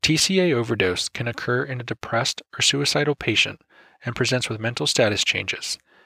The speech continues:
tachycardia, a wide Q R S on E C G, and anticholinergic symptoms such as dilated pupils, dry mouth, and blurry vision.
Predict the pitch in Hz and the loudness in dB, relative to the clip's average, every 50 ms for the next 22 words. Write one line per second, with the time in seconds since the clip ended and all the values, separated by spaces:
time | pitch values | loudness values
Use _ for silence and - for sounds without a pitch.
0 | _ _ _ _ - - 123 131 - 131 123 - - - - 139 135 139 139 143 | _ _ _ _ -2 -2 -2 -2 -4 -8 -4 0 2 2 2 4 4 2 2 0
1 | 143 - _ _ _ _ _ _ _ - - 117 107 117 117 123 131 - - - | -2 -6 _ _ _ _ _ _ _ -4 -2 0 2 4 4 4 2 0 0 0
2 | 151 147 139 127 120 113 - 117 113 113 110 - - 113 110 104 - 101 95 92 | 2 4 4 4 4 2 2 -2 -2 -4 -4 -4 -2 -2 -2 -2 -2 -2 -2 -4
3 | 101 - _ _ - - - _ _ - - 120 - 123 123 120 - 143 - - | -6 -8 _ _ -20 -20 -20 _ _ -8 -6 -2 0 0 0 0 0 -2 -2 -2
4 | 143 135 127 120 123 120 113 - 113 - - 110 104 98 - 98 104 - - - | -2 0 0 0 0 0 0 0 0 0 0 0 -2 -4 -6 -6 -4 -4 -4 -4
5 | _ - - - - - 113 - - 113 110 113 117 117 107 107 104 - - - | _ -10 -6 -4 -2 -2 -2 0 2 2 2 2 0 -2 -2 -2 -4 -2 -2 -2
6 | 131 131 - 151 147 147 - - - - _ - _ _ _ _ _ _ - - | -2 0 2 2 2 2 0 -4 -8 -10 _ -20 _ _ _ _ _ _ 0 2
7 | 120 120 135 139 123 113 101 90 - - - - _ _ _ - 131 113 110 113 | 2 4 2 2 0 2 2 0 0 -4 -10 -20 _ _ _ -4 -4 -2 0 0
8 | 113 110 107 98 98 95 92 87 - - - - | 2 2 4 2 2 2 0 0 0 -4 -6 -14